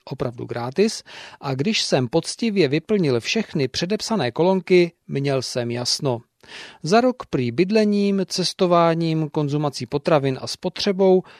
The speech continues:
vyprodukuji plus minus přes čtyři tuny oxidu uhličitého. Trochu mě zarazilo, že ta aplikace nebere v potaz taky moje dýchání. Oxid uhličitý přece vydechuji, a nemálo.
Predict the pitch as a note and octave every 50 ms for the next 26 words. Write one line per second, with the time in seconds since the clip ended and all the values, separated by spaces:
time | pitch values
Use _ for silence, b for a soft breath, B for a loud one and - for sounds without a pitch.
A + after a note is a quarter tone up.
0 | B B - D3 F3+ G#3+ - A3 G#3+ G3+ G3+ G#3+ G3+ - G3+ G3 G3 G3+ G3+ -
1 | - D3 C3 - - - F3+ F3+ F3 F3 F3 - - - - - D#3+ D#3 C#3+ -
2 | - - D#3 - - - - _ - B3 A#3+ - E3 C3+ - - F#3 F#3 F3 F3+
3 | F3+ E3+ - - C#3+ - - - - C#3+ C3 C3+ - - - A#2+ C3+ E3 E3 -
4 | - D#3+ C#3 - D3 C#3+ C3+ A2+ A#2 G#2+ A#2+ - _ _ _ _ - - C3+ A2+
5 | - C#3 C3 C3 B2 A2+ A2+ A#2 A#2 A#2 A2+ B2 B2 A#2+ A#2 A#2+ D3 B B B
6 | B B B B - C#3+ D3 C#3+ - - C#3 - C3+ - - F3+ E3+ - G3 G3
7 | - - - A#3 A3 A3 G3 G3+ E3+ - - - - E3+ - - E3+ D3+ - -
8 | - - A#2+ - - D3 C3+ C3 C3 C3+ C3 B2+ C3 D3 C#3 - F3+ F#3+ F#3+ F#3+
9 | F3+ D#3+ C#3 C3 B2 B2+ _ _ b b b b _ - B3+ A#3+ - - - -
10 | B2 - - F#3 F3 F#3+ G#3+ - - - G3 - G#3+ G#3 - - E3 D3+ - -
11 | E3 D3+ F3 F3+ G#3+ G3 - - F3 D3+ C3 A#2+ - - - - C#3+ C3 C3 C3
12 | C3 C3+ C#3 D#3 F3 F3 D3 B2